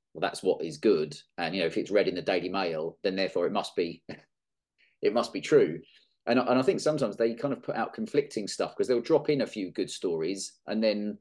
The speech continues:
maybe they'll use it as propaganda. So I'm, I'm a big one on, you know, following the people that resonate with you, like yourself, that you can listen to their stuff sensibly with an open mind if it goes against what you previously believed. Um, but I know with you,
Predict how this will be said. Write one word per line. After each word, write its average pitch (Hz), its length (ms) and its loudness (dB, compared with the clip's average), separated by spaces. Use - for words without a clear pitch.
maybe 110 240 4
they'll 101 120 6
use 107 220 0
it - 80 -4
as 87 100 -2
propaganda. 95 640 -2
So 104 160 0
I'm, 110 160 -2
I'm 117 100 0
a 110 40 0
big 143 200 0
one 101 140 2
on, 95 200 -6
you 117 100 4
know, 104 60 4
following 143 400 6
the 120 80 2
people 110 260 0
that 107 160 2
resonate 107 380 2
with 90 160 -8
you, 90 140 -2
like 110 200 4
yourself, 107 400 2
that 98 160 2
you 113 160 -2
can 101 300 -2
listen 131 300 2
to - 80 -10
their 104 100 4
stuff - 440 -4
sensibly 107 600 -2
with 104 100 2
an 107 80 -2
open 101 260 -2
mind 85 560 -4
if 104 100 0
it 90 100 0
goes 110 280 2
against - 280 -2
what 107 200 0
you 98 160 -4
previously 95 440 -2
believed. 85 640 0
Um, 107 340 0
but 135 140 6
I - 20 4
know 160 180 6
with 156 140 2
you, 135 300 2